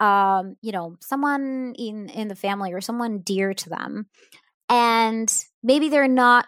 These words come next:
doing well at school, well, the teachers could decide to cut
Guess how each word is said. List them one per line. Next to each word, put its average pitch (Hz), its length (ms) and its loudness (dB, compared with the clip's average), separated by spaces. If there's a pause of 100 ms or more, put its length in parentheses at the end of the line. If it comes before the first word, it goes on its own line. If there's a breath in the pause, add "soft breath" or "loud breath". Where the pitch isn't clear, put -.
doing 247 380 0
well 214 260 4
at 196 140 -4
school, 196 580 -6 (260)
well, 285 160 -2
the 277 220 -6
teachers 226 600 -4
could 320 240 -4
decide 269 500 2
to - 100 -6 (140)
cut 277 280 2